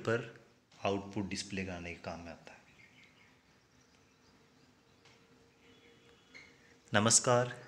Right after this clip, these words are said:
मैं रवि कुमार, lecturer computer science, जीपीसी डूंगरपुर। आज के इस वीडियो में सी इन और सी आउट के बारे में हम आसान शब्दों में हिंदी और इंग्लिश दोनों ही languages में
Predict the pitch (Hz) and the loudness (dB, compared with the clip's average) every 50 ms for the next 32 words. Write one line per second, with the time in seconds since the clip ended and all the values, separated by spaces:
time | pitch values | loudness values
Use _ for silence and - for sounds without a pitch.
0 | - - - - - - _ _ _ _ _ _ _ - 101 104 104 107 101 101 | -20 -20 -20 -20 -20 -20 _ _ _ _ _ _ _ 0 2 4 6 6 6 6
1 | 107 101 - 113 107 104 104 107 107 117 - - - - - 104 95 98 98 95 | 2 2 2 2 4 4 4 4 2 -2 -10 -14 -18 -14 -6 2 4 4 4 2
2 | - - 107 107 107 104 - 101 98 95 110 101 104 110 104 - 110 101 98 101 | 0 0 0 0 2 0 0 -2 -2 -2 -4 -2 0 -2 0 0 0 0 0 -2
3 | 101 101 - - - - - - - - - - _ _ _ _ _ - 92 92 | -2 2 4 4 4 2 0 -4 -16 -20 -20 -20 _ _ _ _ _ -4 -4 -2
4 | - - 98 - - 92 87 92 92 92 95 95 - 107 104 101 - - - - | 0 2 2 2 2 2 0 0 0 0 0 -2 -2 -4 -4 -4 -6 -14 -18 -20
5 | - - _ _ _ _ _ _ _ _ _ - - - - - 110 104 107 117 | -20 -20 _ _ _ _ _ _ _ _ _ -20 -20 -20 -14 2 6 6 6 6
6 | 117 - - 123 123 - - 113 104 101 101 101 104 98 95 98 104 107 120 - | 6 2 0 2 2 2 2 2 2 4 4 4 4 4 2 0 -2 -4 -6 -10
7 | - - - - - - - - - 123 123 127 - 113 117 120 120 - - 107 | -14 -20 -18 -6 -2 2 2 4 4 4 2 2 2 2 2 2 0 0 0 0
8 | 107 104 - - - - 113 104 101 98 95 98 98 - - - 110 95 92 92 | 2 4 4 4 4 6 4 4 4 4 2 0 -2 -2 -2 -2 0 2 0 0
9 | 92 92 90 95 98 110 120 - - - - - _ - - _ _ _ _ _ | 0 -2 -2 -4 -4 -6 -8 -12 -14 -20 -20 -20 _ -20 -20 _ _ _ _ _
10 | - 202 196 202 202 202 202 - - - - - - - _ - - - - - | -2 -2 -2 0 -2 -6 -8 -10 -14 -18 -20 -20 -20 -20 _ -20 -20 -20 -20 -20
11 | _ - 107 104 - - 139 139 131 - - 98 95 95 104 104 101 104 104 104 | _ -2 -2 -2 0 -2 -2 -2 -2 -4 -6 -6 -4 -2 0 0 2 0 -2 -2
12 | 107 - - - - 101 107 110 117 120 113 110 101 92 92 95 98 110 104 - | -4 -6 -6 -2 0 0 2 2 2 2 2 2 2 0 0 0 0 0 0 0
13 | - - - 95 101 104 113 127 131 120 107 101 98 95 95 90 95 95 90 90 | -2 -4 0 0 2 4 4 4 6 6 6 6 8 6 4 4 4 0 0 0
14 | 92 95 107 123 127 | -2 -2 -2 -4 -6